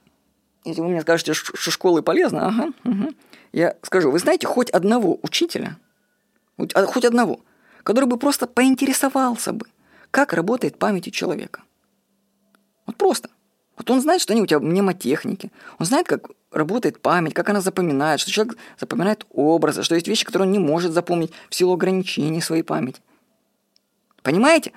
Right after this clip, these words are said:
Учителя преподают предметы, даже не зная, как память работает? Они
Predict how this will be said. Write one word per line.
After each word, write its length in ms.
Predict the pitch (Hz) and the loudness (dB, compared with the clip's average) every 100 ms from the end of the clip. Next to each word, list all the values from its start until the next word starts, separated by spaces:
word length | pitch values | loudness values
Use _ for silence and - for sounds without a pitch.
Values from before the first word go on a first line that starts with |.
| - | -6
Учителя 420 | - - 233 247 - | 0 2 4 4 4
преподают 540 | 170 185 190 214 - | 2 2 4 2 2
предметы, 380 | 175 185 262 254 | 2 4 2 4
даже 340 | 196 226 190 | 4 4 4
не 140 | 180 170 | 2 2
зная, 1040 | 151 175 220 240 254 226 196 247 226 151 - _ _ _ _ _ _ _ _ _ _ _ _ _ | 2 4 4 6 4 4 4 4 4 0 -6 _ _ _ _ _ _ _ _ _ _ _ _ _
как 180 | 190 202 | -2 2
память 280 | 214 180 147 | 4 4 4
работает? 320 | 139 131 117 | 4 4 4
Они 240 | 175 247 | 4 2